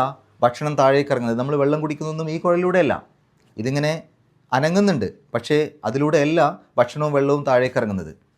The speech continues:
ഇത് നമ്മുടെ ശ്വാസം പോകുന്ന കുഴലാണ്. ഈ കുഴലിൻ്റെ പിൻഭാഗത്ത് ഒരു ചെറിയ വണ്ണം കുറഞ്ഞ ഒരു കുഴലുണ്ട്, അത് നമുക്ക് തൊടാൻ പറ്റില്ല.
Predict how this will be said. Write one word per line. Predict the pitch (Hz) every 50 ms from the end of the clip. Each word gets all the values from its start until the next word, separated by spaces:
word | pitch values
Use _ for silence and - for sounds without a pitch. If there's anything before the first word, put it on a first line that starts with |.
| _ _ _ _ -
ഇത് | 113 139
നമ്മുടെ | 175 180 180 185 196 190
ശ്വാസം | - 170 175 180 180 - 202 196
പോകുന്ന | 196 196 196 190 190
കുഴലാണ്. | 170 170 160 139 110 90 85 76 - _ _ _ _ _ _ _ _ _ _ _ _ _ _ - -
ഈ | 131 156
കുഴലിൻ്റെ | 170 170 185 180 185 185 185 185
പിൻഭാഗത്ത് | 180 - 151 147 151 151 180 180 185 180 175 - - 131 127 135
ഒരു | 147 147 165
ചെറിയ | - - 170 165 180 190 196 185 139 - 101
വണ്ണം | 127 135 151 175 190 190
കുറഞ്ഞ | 190 175 170 165 156
ഒരു | 156 160 151
കുഴലുണ്ട്, | 160 156 151 143 131 107 98
അത് | - 135
നമുക്ക് | 151 156 151 170 -
തൊടാൻ | 160 160 175 185
പറ്റില്ല. | 190 160 - 131 101